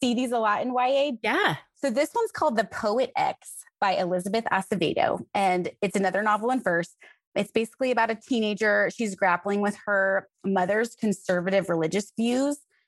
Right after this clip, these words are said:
Speaker 1: and kind of coming into her own self and what she wants to do. So she takes to slam poetry as a
Speaker 2: Mm.
Speaker 1: way to process everything that's going on. So it's just a really powerful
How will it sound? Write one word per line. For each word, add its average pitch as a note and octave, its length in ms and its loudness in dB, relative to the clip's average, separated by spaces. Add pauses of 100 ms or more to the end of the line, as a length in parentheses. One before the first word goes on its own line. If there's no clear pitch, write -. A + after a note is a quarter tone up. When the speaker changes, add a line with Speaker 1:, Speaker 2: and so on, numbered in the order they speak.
(240)
Speaker 1:
and G3 560 0
kind G3 260 0
of G3 80 -4
coming G#3 300 0
into G3 180 0
her F#3 240 -2
own F3 240 0
self F#3+ 460 0
and F#3+ 80 -2
what - 140 -2
she - 140 -6
wants F#3 220 0
to F#3 80 -4
do. G3+ 120 0
So G#3 120 0
she G#3 180 -2
takes G#3 360 -2
to A#3 120 -2 (160)
slam F3+ 320 0
poetry D3 720 -4 (420)
as - 160 0
a G3 60 2
Speaker 2:
Mm. F#3 80 -4
Speaker 1:
way F#3+ 440 0 (120)
to G3+ 100 -2
process E3+ 460 -2
everything D3+ 340 0
that's - 200 -4
going - 260 -2
on. - 280 0 (160)
So F#3 360 0 (500)
it's A#3+ 100 -4
just D4+ 160 -4
a D4+ 60 2
really F#3+ 220 0
powerful F3 800 -2